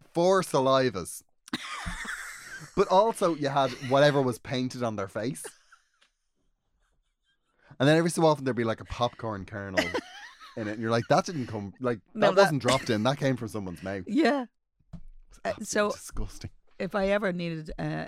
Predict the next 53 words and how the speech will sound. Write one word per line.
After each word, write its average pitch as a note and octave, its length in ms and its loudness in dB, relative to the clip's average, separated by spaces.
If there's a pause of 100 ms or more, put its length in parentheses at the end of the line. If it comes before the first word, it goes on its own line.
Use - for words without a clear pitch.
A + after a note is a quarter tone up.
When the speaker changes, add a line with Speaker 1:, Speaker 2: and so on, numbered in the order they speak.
Speaker 2:
evidence D#3+ 400 -6
of D3+ 160 -10
where D3+ 320 -6
your E3+ 260 -4
<laughs> - 80 -16
germ G3 380 -4
phobia - 400 -4 (240)
comes - 300 -10
Speaker 1:
I - 140 -10
know. - 60 -18 (1400)
I, D#3 100 0 (120)
I - 40 2
remember F#3 300 4
looking D3+ 220 2
and B2 80 0
going, A#2 120 -2
"Can C3 120 -2
we C3 60 0
change G3+ 320 0
the B2 80 0
water?" D#2+ 440 -6
Speaker 2:
No, D#3 300 -6
that's G3 120 -12
Speaker 1:
Like B2 140 4
Speaker 2:
not, - 140 -8 (140)
that's D#3+ 200 -14
not D3+ 140 -6
a C#3+ 40 -8
thing. E3 300 -12 (720)
Speaker 1:
Oh, - 220 -20
God. C3+ 240 -8
And D3 100 -6
then D3 100 -4
the D#3+ 100 2
apple D3+ 240 0
would C#3 120 -2
sometimes C3+ 280 0
have, A#2+ 120 0
like, A#2+ 160 -2
the A#2 80 0
red A#2+ 400 4
on A#2 140 0
it A2+ 80 -4
from G2+ 100 -8
somebody's G2+ 340 -2
lipstick. A2 400 -2
And F3 60 -2
you're E3+ 100 0
Speaker 2:
Yeah. - 280 2
Speaker 1:
like, - 140 -16
"Jesus." A3 880 6 (140)
Speaker 2:
<laughs> - 40 -12
Yeah. E4 200 4